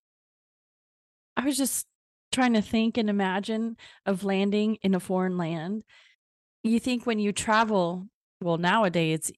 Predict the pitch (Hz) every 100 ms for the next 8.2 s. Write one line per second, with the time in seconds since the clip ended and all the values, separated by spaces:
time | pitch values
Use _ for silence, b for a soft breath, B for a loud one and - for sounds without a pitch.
0 | _ 175 - 180 170 160 147 180 151 175
1 | 196 175 165 180 160 196 185 151 160 156
2 | 160 156 170 - b b - 208 - 277
3 | 262 185 180 185 196 220 247 269 262 -
4 | 262 254 220 185 185 214 208 185 208 -
5 | 214 202 190 190 190 190 185 170 196 202
6 | - 185 170 156 160 b b b _ _
7 | _ 190 226 202 165 180 - 185 165 180
8 | 160 110